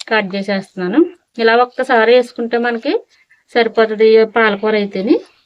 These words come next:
మరలా మరలా మనకి హార్వెస్ట్ కి రెడీ అవుతూనే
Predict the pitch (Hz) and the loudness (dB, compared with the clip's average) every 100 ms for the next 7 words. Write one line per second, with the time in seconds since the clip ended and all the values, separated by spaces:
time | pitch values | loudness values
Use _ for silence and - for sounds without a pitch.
0 | _ _ _ _ _ 220 208 208 214 208 | _ _ _ _ _ -6 -2 -2 -2 -2
1 | 208 214 208 208 277 381 381 240 208 208 | -2 -2 -4 -8 -4 -4 -2 -2 0 0
2 | 202 214 220 202 202 202 202 202 | -2 -2 -2 0 0 -2 -4 -4